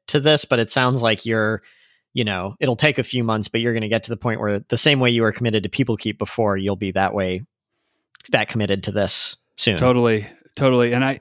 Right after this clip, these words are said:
Speaker 2: I, I remember, do you remember talking with Paul? And I don't know, back in the day, this is Paul Pilzer, um, our, uh, the founder of Zane Benefits and, and mentors to both of us when we were sort of figuring out what to do at Zane Benefits.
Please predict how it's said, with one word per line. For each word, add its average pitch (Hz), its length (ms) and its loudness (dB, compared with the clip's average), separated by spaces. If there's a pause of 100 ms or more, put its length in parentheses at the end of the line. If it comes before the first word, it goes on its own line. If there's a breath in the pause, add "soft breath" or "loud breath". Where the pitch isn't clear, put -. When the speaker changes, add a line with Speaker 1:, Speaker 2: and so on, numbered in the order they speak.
Speaker 2:
I, 131 280 0
I 123 100 -8
remember, 156 380 2
do 120 100 -2
you 170 80 4
remember 165 280 4
talking 135 340 0
with 110 100 -6
Paul? 117 380 2
And 113 240 -4 (420 loud breath)
I 185 60 -2
don't 165 100 4
know, 127 140 6
back 117 220 0
in 117 60 -2
the 107 60 0
day, 107 160 0
this 110 120 0
is - 40 -10
Paul 120 180 0
Pilzer, 104 680 0
um, 101 500 -6
our, 110 240 -2 (380)
uh, 101 320 -4 (260 soft breath)
the 135 80 0
founder 135 300 4
of 104 60 0
Zane 117 180 4
Benefits 107 400 2
and, 107 180 0
and 104 340 -2
mentors 113 520 2
to - 80 -10
both 98 180 2
of 101 100 0
us 95 360 -2
when 101 160 0
we 101 80 2
were 98 260 2 (360 soft breath)
sort 104 160 0
of 90 60 -6
figuring 107 260 4
out 98 120 2
what 98 120 -2
to 95 80 -4
do 101 160 4
at 98 80 -2
Zane 95 180 0
Benefits. 95 560 -2